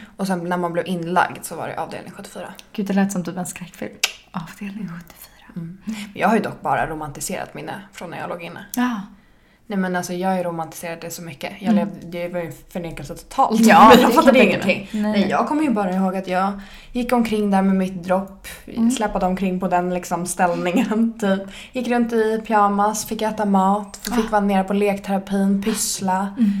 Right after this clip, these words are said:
Speaker 1: Ehm, jag har ett bra minne.
Speaker 2: Du har ett bra minne. Ja,
Speaker 1: Mm. Det här med att jag fick
Speaker 2: jättebra.
Speaker 1: diabetes, det försvann där någonstans.
Speaker 2: Ja, exakt.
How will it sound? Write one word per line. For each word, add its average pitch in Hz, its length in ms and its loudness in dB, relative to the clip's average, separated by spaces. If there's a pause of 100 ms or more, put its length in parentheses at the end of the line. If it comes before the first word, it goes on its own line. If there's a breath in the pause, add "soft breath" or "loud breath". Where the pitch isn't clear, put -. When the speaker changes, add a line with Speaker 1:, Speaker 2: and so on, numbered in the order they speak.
(180)
Speaker 1:
Ehm, 196 880 -4
jag 196 100 -4
har 233 60 -2
ett 226 80 -8
bra 240 120 -6
minne. 226 360 -4
Speaker 2:
Du 262 80 -2
har 247 60 -2
ett 254 100 -14
bra 214 80 -6
minne. 226 160 -2
Ja, 262 60 4
Speaker 1:
Mm. - 160 -2 (160)
Det 226 80 -4
här 220 60 0
med 214 140 2
att - 60 2
jag 208 100 0
fick 208 100 -2
Speaker 2:
jättebra. 208 220 2
Speaker 1:
diabetes, 226 340 0
det - 80 -10
försvann 190 320 0 (100)
där 165 120 6
någonstans. 240 760 8
Speaker 2:
Ja, 226 60 0
exakt. - 420 -2